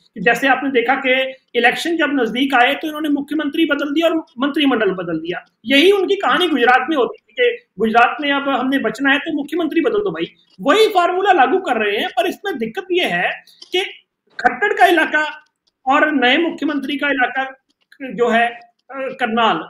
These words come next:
अ, उसमें सबसे ज्यादा protest वहां हो रहे हैं। एक तो ये चीज देखने वाली है।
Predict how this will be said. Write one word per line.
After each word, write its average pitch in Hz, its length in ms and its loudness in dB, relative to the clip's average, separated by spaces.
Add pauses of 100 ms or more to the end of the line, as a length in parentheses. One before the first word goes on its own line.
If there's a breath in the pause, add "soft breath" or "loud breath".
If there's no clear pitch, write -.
(300)
अ, 285 120 -6
उसमें 330 320 -4
सबसे - 400 -6
ज्यादा 339 220 4
protest 294 480 -4
वहां 254 260 0
हो 240 60 2
रहे 185 200 -4
हैं। 165 200 -16 (220)
एक 226 120 -8
तो 294 60 -6
ये 302 140 -2
चीज 294 200 -4
देखने 226 320 -2
वाली 175 280 -6
है। 170 120 -16